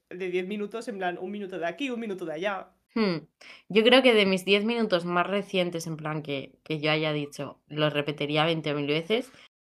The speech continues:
Speaker 2: fue un momento en Corea en el que estaba con Manuel, en plan, en el, en el puerto, pero simplemente por
Speaker 1: Mm.
Speaker 2: la paz y lo, y lo tranquilos que estábamos, ¿sabes? En plan, esos diez minutos.
Speaker 1: Sí.
Speaker 2: Y ya está.
Speaker 1: Sí.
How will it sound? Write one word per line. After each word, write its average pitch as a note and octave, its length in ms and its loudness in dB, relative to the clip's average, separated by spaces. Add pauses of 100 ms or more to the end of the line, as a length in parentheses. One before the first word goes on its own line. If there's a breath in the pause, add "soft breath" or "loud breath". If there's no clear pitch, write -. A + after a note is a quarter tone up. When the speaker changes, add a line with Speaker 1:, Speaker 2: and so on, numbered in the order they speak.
(140)
Speaker 2:
fue F3 220 6
un F3+ 140 2
momento E3+ 420 0
en E3+ 160 0
Corea E3 480 4
en F3 180 0
el D#3 120 -4
que D#3 80 -4
estaba D#3 800 4
con E3 180 2
Manuel, D#3 480 0
en E3 160 -2
plan, D3+ 260 0
en D3 220 0
el, C3+ 540 -4
en D#3 180 -2
el C3+ 120 -4
puerto, D3+ 360 -2 (400 soft breath)
pero A#3+ 140 8
simplemente G4+ 480 6
por E4+ 140 8
Speaker 1:
Mm. C4 40 8
Speaker 2:
la F#3+ 200 12
paz G#3+ 260 10
y B3+ 60 4
lo, G#3 260 8
y G3+ 100 4
lo E3+ 260 6
tranquilos E3+ 500 0
que G3 80 -6
estábamos, C#3 500 4
¿sabes? E3+ 280 0
En F3 100 -4
plan, D#3 400 0
esos D#3 240 -6
diez F3+ 160 0
minutos. F3+ 380 0
Speaker 1:
Sí. D3+ 160 -12 (1200)
Speaker 2:
Y E3 120 0
ya D#3+ 60 4
está. D#3 200 -10
Speaker 1:
Sí. - 60 -20